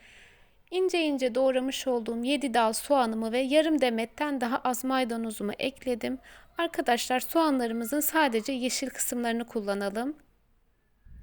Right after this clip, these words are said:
Da tarifimi buraya kadar izlediyseniz lütfen kanalıma abone olmayı, yorum yapıp beğenmeyi unutmayın.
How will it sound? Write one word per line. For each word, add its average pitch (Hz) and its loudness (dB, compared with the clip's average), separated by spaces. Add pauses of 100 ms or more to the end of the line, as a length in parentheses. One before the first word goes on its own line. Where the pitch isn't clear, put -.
(2250)
Da 302 -6
tarifimi 302 -2
buraya 285 -4
kadar 269 2
izlediyseniz 254 -4 (420)
lütfen 349 2
kanalıma 285 2
abone 269 4
olmayı, 240 2 (360)
yorum 330 6
yapıp 285 2
beğenmeyi 254 4
unutmayın. 233 0